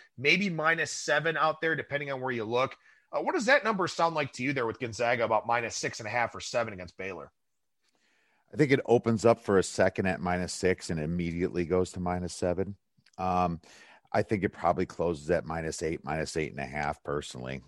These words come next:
Speaker 2: I just think that the Zags are just getting that money, and just the way they've been covering throughout this whole tournament has been pretty amazing. And not to say that Baylor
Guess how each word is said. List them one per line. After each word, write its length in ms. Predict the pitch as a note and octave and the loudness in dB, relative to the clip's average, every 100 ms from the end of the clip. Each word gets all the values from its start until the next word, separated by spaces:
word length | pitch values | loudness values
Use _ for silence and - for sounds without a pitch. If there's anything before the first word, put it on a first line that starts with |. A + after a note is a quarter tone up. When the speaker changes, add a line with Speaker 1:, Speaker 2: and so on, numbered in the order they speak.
| - | -6
Speaker 2:
I 80 | F2 | -4
just 200 | E2 - | -4 -2
think 140 | F2 | -2
that 200 | F2 D#2 | 2 0
the 100 | D#2 | 0
Zags 380 | C#2+ D#2 D#2+ D2+ | 0 2 2 0
are 80 | D#2+ | -6
just 240 | D2+ D2 | -6 -4
getting 200 | F2 A1 | -4 -4
that 200 | D2+ C#2 | -2 -2
money, 340 | D#2 D#2 D#2 C#2 | 0 -2 -2 -4
and 200 | C2+ C#2 | -6 -8
just 220 | D#2 D#2 | -10 -8
the 60 | - | -6
way 200 | C#2+ D#2 | -2 0
they've 140 | D2 | -2
been 140 | C#2+ C#2+ | -6 -8
covering 460 | - D#2 D2+ C#2+ | -4 -4 -2 -8
throughout 380 | C2 D#2 D2 C#2+ | -6 -2 0 0
this 160 | C#2 - | -4 -6
whole 360 | D2+ D2+ C#2 - - - - - - | -2 0 -2 -8 -20 -20 -20 -20 -18
tournament 440 | - A2 F2+ D#2+ D2 | 0 4 4 2 0
has 200 | D2+ - | -2 0
been 340 | E2 D2+ D2 - _ _ _ _ _ | 0 0 -2 -10 _ _ _ _ _
pretty 340 | - C#3+ G2+ | 6 8 8
amazing. 600 | D2+ D2 E2+ D#2+ B1 - | 4 2 0 0 -4 -4
And 120 | - B2+ | 0 6
not 200 | F3 - | 6 6
to 80 | |
say 180 | G#2+ A#2 | 2 4
that 200 | F#2 D2+ | 6 4
Baylor 420 | - E2 D#2+ C#2+ | 2 2 2 0